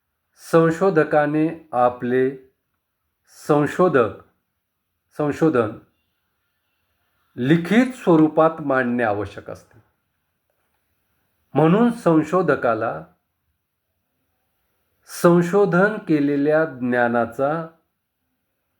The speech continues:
लिखित अहवाल तयार करावा लागतो, अहवाल लेखन करावं लागते. आणि हे अहवाल लेखन जर केलेलं असेल, तर इतर संशोधकांना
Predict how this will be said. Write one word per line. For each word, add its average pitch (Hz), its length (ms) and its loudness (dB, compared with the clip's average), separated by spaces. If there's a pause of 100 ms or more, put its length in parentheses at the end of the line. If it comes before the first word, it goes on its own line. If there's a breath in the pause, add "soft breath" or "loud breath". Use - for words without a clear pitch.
(1040)
लिखित 160 500 0
अहवाल 131 520 2 (120)
तयार 113 220 -4
करावा 101 360 -8
लागतो, 98 380 -18 (600)
अहवाल 165 400 2
लेखन 151 420 -6
करावं 110 360 -8
लागते. 98 380 -18 (500 soft breath)
आणि 160 200 2
हे 196 200 4
अहवाल 160 580 0
लेखन 131 400 -8
जर 120 180 -8 (120)
केलेलं 110 380 -8
असेल, 147 520 -4 (760)
तर 131 280 4 (680)
इतर 170 400 2
संशोधकांना 135 1040 -2